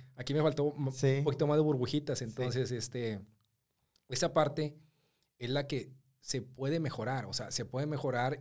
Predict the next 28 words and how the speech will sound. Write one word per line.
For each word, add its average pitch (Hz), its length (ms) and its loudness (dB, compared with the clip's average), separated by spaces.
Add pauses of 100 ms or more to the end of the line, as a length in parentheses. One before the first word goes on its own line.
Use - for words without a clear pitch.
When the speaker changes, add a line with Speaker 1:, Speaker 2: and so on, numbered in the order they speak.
Speaker 1:
y 110 580 -6
los 113 180 -6
emprendedores 110 540 -4
y 127 40 -4
los 101 200 -8
hombres 135 180 -2
de 139 60 -2
negocio 127 560 -4 (320)
lo 107 180 -8
pueden 123 340 -2
ir 131 300 -2 (460)
trabajando 120 720 -2 (560)
desde 104 1000 -6
una 117 180 -8
estrategia 127 760 -4 (280)
que 95 120 -10
se - 120 -4
ha 104 40 -6
utilizado 113 440 -6
mucho 113 360 -8
últimamente, 107 760 -4 (460)
es 113 320 -4 (180)
darle 113 280 -4
cierta 135 340 -2
participación 110 540 -6
dentro 127 220 0
del 127 60 0
negocio. 107 420 -2